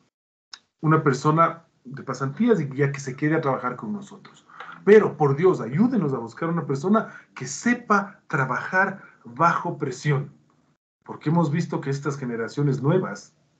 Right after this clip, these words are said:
y ahí les están hablando ustedes, verán, centennials, millennials, super X, no sé lo que sean ustedes, ¿sí? No les gusta trabajar bajo presión, coño. Entonces, ojo con eso, ¿no? Vale.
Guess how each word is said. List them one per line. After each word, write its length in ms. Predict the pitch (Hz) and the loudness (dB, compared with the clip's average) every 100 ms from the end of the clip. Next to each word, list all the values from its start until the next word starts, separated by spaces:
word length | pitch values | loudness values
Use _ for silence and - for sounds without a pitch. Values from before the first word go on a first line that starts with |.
| _ _ | _ _
y 100 | 120 | -8
ahí 100 | 117 | -6
les 120 | 117 | -4
están 260 | 107 113 120 | -6 -4 -4
hablando 340 | 110 123 117 | -2 -2 -2
ustedes, 480 | 107 - 139 123 101 | -4 -2 0 0 -4
verán, 220 | 104 113 | -6 -6
centennials, 680 | 107 107 98 117 131 117 101 | -4 -4 -4 0 2 2 0
millennials, 500 | 104 110 135 120 - - - | -2 2 2 2 -2 -16 -20
super 460 | - - 139 107 135 | -4 0 2 4 2
X, 300 | 143 117 110 | 2 -2 -4
no 100 | 110 | -2
sé 140 | 139 | 0
lo 100 | 117 | 0
que 120 | 110 | -2
sean 160 | 107 120 | -4 -4
ustedes, 480 | 104 151 135 104 - - | -2 0 0 -2 -10 -18
¿sí? 220 | - 160 147 - - - | -2 -2 -2 -10 -12 6
No 240 | 143 175 | 8 10
les 140 | 175 143 | 8 6
gusta 300 | 151 151 139 | 4 4 2
trabajar 380 | 131 110 123 | 0 -2 -4
bajo 240 | 117 - 104 | -6 -8 -12
presión, 320 | - - 82 _ | -14 -18 -20 _
coño. 400 | - 98 98 - - _ _ _ - _ | -14 -14 -14 -20 -20 _ _ _ -20 _
Entonces, 280 | 127 - - | -8 -8 4
ojo 340 | - 143 135 | 4 4 -2
con 180 | 113 98 | -2 -8
eso, 280 | 98 - - | -8 -10 -12
¿no? 240 | 110 143 - _ _ - | -8 -8 -10 _ _ -8
Vale. 220 | 104 - | -8 -8